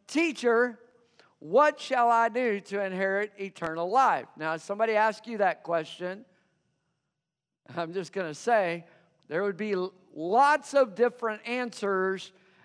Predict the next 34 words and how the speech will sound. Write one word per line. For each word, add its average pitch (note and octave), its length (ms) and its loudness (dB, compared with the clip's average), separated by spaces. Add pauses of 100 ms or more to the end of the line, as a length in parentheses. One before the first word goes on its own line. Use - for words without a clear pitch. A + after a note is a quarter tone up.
(120)
especially B3 1300 0 (340)
out, C4 400 6
uh, A#3+ 300 4
outside A3+ 580 2
these F#3 240 -4
walls, E3+ 440 2 (140)
right? G#3 420 2
I, G3+ 200 -2
I G3 60 0
mean, G3+ 200 -4
I've G#3+ 180 4
heard A3+ 260 2
people A3+ 300 -4
say, A3 420 2 (220)
"So A3+ 180 2
how B3+ 220 6
do D#4+ 60 2
you D#4 80 -4
get D#4+ 200 0
to D4+ 80 4
heaven?" C4+ 640 2
Well, A3 560 2 (420)
you F#3 160 -6
just A3 400 -2
be A3+ 160 -2
a G#3 80 2
good F#3+ 240 0
person. - 500 -8 (1160)
You D3+ 80 -8
know, G#3 380 2 (420)
you D#3 120 -12
do G#3+ 160 -2
good G3+ 320 0
things. D#3 640 -6